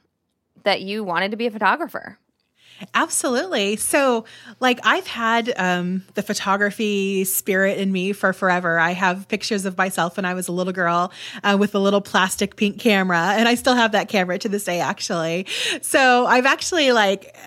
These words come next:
Speaker 2: been taking pictures of people throughout my entire life. But of course, I kinda put that on the side, back burner, and,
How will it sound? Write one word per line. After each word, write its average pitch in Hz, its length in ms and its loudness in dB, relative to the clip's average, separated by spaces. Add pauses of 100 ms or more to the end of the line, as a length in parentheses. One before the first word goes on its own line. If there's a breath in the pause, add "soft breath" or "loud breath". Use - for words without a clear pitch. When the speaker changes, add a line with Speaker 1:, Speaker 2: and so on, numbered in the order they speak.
(500 loud breath)
Speaker 2:
been 269 220 2
taking 330 420 0
pictures 277 520 -2
of 220 80 -2
people 226 360 -2
throughout 220 280 0
my 202 80 -2
entire 196 400 -2
life. 170 340 -2
But 262 280 2
of 254 140 -4
course, 226 360 0
I 202 60 2
kinda 208 220 0
put 208 180 -6
that 190 280 4
on 180 240 0
the 190 80 -4
side, 185 460 2
back 175 240 0
burner, 165 480 -4
and, 170 360 -4